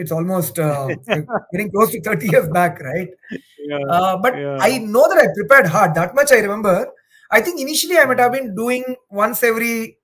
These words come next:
Speaker 1: I don't know, three, four days. And probably, I remember last one month, uh, I was doing at least, uh, one test a day। That much I very distinctly remember। Uh, but
Speaker 2: Right।
Speaker 1: the six, seven months or eight months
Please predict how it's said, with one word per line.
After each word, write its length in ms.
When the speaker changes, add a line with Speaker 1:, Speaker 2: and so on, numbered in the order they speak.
Speaker 1:
I 80
don't 100
know, 80
three, 200
four 200
days. 320
And 160
probably, 520
I 80
remember 300
last 500
one 240
month, 320
uh, 220
I 100
was 160
doing 400
at 160
least, 300
uh, 380
one 360
test 240
a 80
day। 340
That 240
much 140
I 300
very 200
distinctly 460
remember। 380
Uh, 240
but 200
Speaker 2:
Right। 60
Speaker 1:
the 400
six, 440
seven 280
months 320
or 120
eight 220
months 220